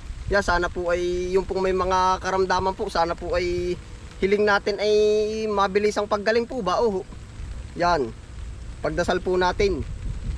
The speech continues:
Shout out po natin si Josephine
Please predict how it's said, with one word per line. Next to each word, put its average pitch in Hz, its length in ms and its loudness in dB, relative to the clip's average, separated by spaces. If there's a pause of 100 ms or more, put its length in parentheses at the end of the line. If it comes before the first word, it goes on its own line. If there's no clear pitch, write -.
(640)
Shout 208 320 2
out 208 160 2
po 214 160 2
natin 214 320 0
si 208 180 -2 (840)
Josephine 247 880 2